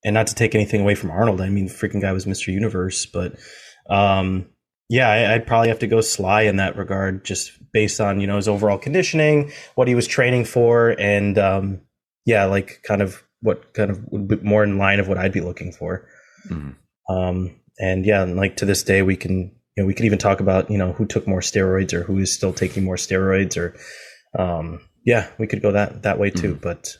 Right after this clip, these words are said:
Speaker 1: what, what would you, uh, what would you guys pick? Uh, now I'm curious. If you had to pick a, if, if you had to pick one of the two physiques at their peak,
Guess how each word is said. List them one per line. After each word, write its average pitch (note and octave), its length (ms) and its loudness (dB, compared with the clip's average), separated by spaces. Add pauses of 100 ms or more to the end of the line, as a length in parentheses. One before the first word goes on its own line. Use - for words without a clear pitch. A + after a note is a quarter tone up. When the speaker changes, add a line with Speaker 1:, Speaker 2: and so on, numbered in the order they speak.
Speaker 1:
what, A#2 240 4
what B2+ 180 2
would C3+ 220 -2
you, D#3 180 4
uh, F#2+ 280 0
what - 100 -8
would E3+ 100 -4
you G3+ 60 -4
guys A2+ 240 0
pick? - 340 -6
Uh, A2 140 -6
now A2+ 140 -6
I'm C3 100 -2
curious. - 560 -12 (1000)
If G#2+ 140 -8
you A2+ 60 4
had G2+ 100 2
to - 40 -6
pick - 300 -2
a, G2 240 2
if, - 360 -4
if - 140 -4
you E3 80 2
had D3 80 4
to C#3+ 60 0
pick D3 200 0
one B2+ 120 2
of B2 60 0
the B2 60 2
two B2+ 220 -2
physiques - 600 -4 (320)
at G#2+ 140 -4
their G#2+ 100 2
peak, - 400 -8